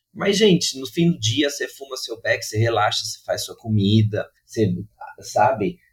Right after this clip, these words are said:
é, escuta uma música, é terapêutico, aquilo te acalma, a vida entra no lugar, você fica de boa. Os mais safadinhos que vão lá fumar, né, pra depois fazer um vucu-vucu, quem não gosta?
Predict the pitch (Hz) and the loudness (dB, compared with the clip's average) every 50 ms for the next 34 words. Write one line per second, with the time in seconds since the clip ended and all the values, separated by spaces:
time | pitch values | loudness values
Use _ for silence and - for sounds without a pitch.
0 | _ - - 98 98 98 - - - 123 117 113 120 120 127 123 117 107 107 110 | _ -2 0 0 2 0 -2 -2 -2 -2 -2 0 -2 -2 0 2 4 6 6 6
1 | 117 127 113 - - - 120 139 147 - - - 196 214 208 - 196 202 202 208 | 6 4 2 0 -2 0 2 2 2 2 2 2 2 0 4 4 4 4 4 2
2 | - - - - 110 110 - 120 110 107 135 131 - - - 110 113 123 135 135 | 0 -4 -6 -6 -8 -6 -8 -8 -6 -4 -6 -6 -2 0 0 2 4 4 2 2
3 | 131 127 120 123 123 - _ _ _ _ 104 107 107 107 117 113 110 117 117 117 | 2 2 0 0 0 -4 _ _ _ _ 0 0 2 2 2 2 4 2 2 2
4 | 117 117 120 120 117 117 113 113 120 117 101 87 101 98 98 107 110 110 110 113 | 0 -2 -2 -4 -2 0 2 2 2 2 2 2 2 4 4 4 4 4 2 0
5 | 110 - - _ _ - - 107 107 107 113 110 110 - 117 104 110 101 90 101 | -2 -6 -14 _ _ -6 -4 -4 -2 -2 -2 -2 -2 -2 -2 -2 -2 0 0 2
6 | 98 104 107 110 110 107 104 101 101 104 107 - _ _ _ _ _ _ _ _ | 4 6 6 6 6 6 4 2 -2 -4 -8 -12 _ _ _ _ _ _ _ _
7 | _ - 123 110 120 123 110 117 113 - - 107 110 - - 113 110 110 107 107 | _ -2 -2 0 2 2 2 2 2 2 0 0 0 2 2 2 2 2 0 -2
8 | 107 107 117 120 117 117 117 113 110 - - 110 90 101 110 110 117 113 104 104 | -4 -4 -4 -4 -4 -4 -4 -6 -8 -8 -8 -8 -4 0 0 2 2 2 2 2
9 | 107 107 - - 120 117 110 104 107 107 107 113 120 117 107 107 113 117 113 110 | 0 0 -4 -4 -2 0 2 2 4 4 4 4 4 2 2 2 0 0 -2 -2
10 | - 113 101 95 98 - 107 107 107 110 107 95 104 107 104 95 92 101 101 - | -4 -4 -4 -4 -4 -2 -4 -4 -2 -2 -2 0 2 2 2 0 -2 -6 -6 -4
11 | 113 107 101 107 117 117 - - - - _ - - 92 104 104 107 110 110 123 | -4 -2 0 0 -2 -2 -2 -8 -16 -20 _ -2 0 2 4 4 6 6 6 4
12 | 135 120 98 104 101 101 104 110 113 - - - - - - 117 117 117 | 2 0 2 2 4 4 4 4 2 0 -6 -14 -14 -2 0 2 2 2